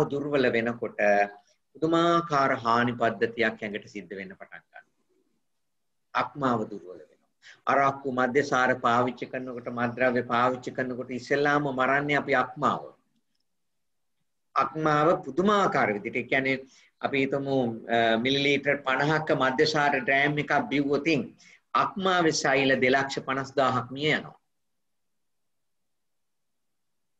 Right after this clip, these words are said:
ඉතින් පුදුමාකාර වාසනාවකට අක්මාව කියන ඉන්ද්‍රිය ලේ-, ලේසියෙන් මැරෙන්නේ නැහැ. ඉතින් දවල් රාත්‍රියේ කුණු වෙනකම් බිව්වට පස්සේ අක්මාව රෑලි වෙනකම් මහන්සි වෙලා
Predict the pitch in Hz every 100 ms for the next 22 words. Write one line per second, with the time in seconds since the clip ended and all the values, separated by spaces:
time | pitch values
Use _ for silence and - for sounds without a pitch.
0 | _ _ _ - 151 131 139 170 170 175
1 | 170 165 160 135 143 147 151 147 147 147
2 | 160 226 359 - _ _ _ 127 135 151
3 | 143 143 139 143 139 135 120 - 135 135
4 | 139 143 175 240 - _ _ - 123 135
5 | - 127 131 165 165 185 165 131 110 87
6 | 80 76 - - - - 135 151 139 135
7 | 127 131 131 139 139 127 117 127 143 139
8 | 147 151 143 135 139 165 160 151 156 156
9 | 135 143 151 - 123 127 160 135 - 143
10 | 143 135 143 175 190 170 147 131 127 123
11 | 127 135 117 117 117 131